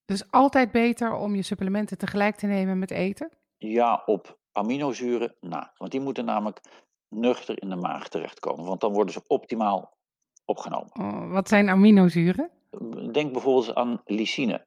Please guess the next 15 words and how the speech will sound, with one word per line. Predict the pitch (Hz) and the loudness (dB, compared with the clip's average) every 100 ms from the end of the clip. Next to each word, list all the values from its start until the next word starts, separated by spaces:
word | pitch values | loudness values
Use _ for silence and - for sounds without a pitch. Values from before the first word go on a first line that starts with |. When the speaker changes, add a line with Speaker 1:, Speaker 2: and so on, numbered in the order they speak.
| _ | _
Speaker 2:
Lysine | - 101 95 151 147 | -10 -6 -4 -4 -4
is | 98 | -4
een | 104 95 | -4 -4
aminozuur | 104 135 147 127 147 165 - - - | -4 -2 -2 -2 0 -2 -4 -16 -20
en | - 110 | -8 -2
die | |
wordt | 107 104 | 0 2
heel | 165 180 | 2 2
vaak | 151 131 117 | 0 -2 -4
gebruikt | - 113 113 110 - | -6 -2 -2 -2 -2
tegen | 98 101 _ | -4 -6 _
koortslip. | - 147 107 - - - - _ _ _ _ | 0 2 2 -2 -10 -12 -20 _ _ _ _
Speaker 1:
Oké. | 349 427 - 147 139 _ _ - | -6 -6 -4 -6 -6 _ _ -10
Speaker 2:
En | 190 | -4
dat, | 160 | -4